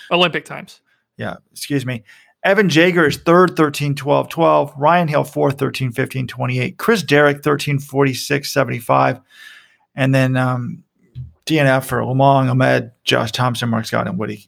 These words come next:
Speaker 2: uh, Woody Kincaid. Did, Mark Scott did not run, nor did Woody Kincaid. When I look at this, obviously, you know, nice P Rs for McGorty and, and Fisher. To me, though, I, I, I see two things, and I, I have to disagree with someone on the message board,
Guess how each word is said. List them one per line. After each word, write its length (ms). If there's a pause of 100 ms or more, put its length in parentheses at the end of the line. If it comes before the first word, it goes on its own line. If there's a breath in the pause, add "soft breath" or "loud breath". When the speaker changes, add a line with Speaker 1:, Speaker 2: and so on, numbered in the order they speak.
Speaker 2:
uh, 80
Woody 180
Kincaid. 360
Did, 220
Mark 220
Scott 200
did 80
not 160
run, 180
nor 160
did 160
Woody 180
Kincaid. 520 (840 loud breath)
When 180
I 140
look 200
at 80
this, 220
obviously, 640 (160)
you 100
know, 160
nice 260
P 140
Rs 280
for 360
McGorty 600
and, 160
and 240
Fisher. 500 (520 loud breath)
To 100
me, 240
though, 180
I, 140
I, 480
I 40
see 220
two 160
things, 380
and 120
I, 180
I 20
have 140
to 60
disagree 380
with 80
someone 200
on 60
the 60
message 380
board, 340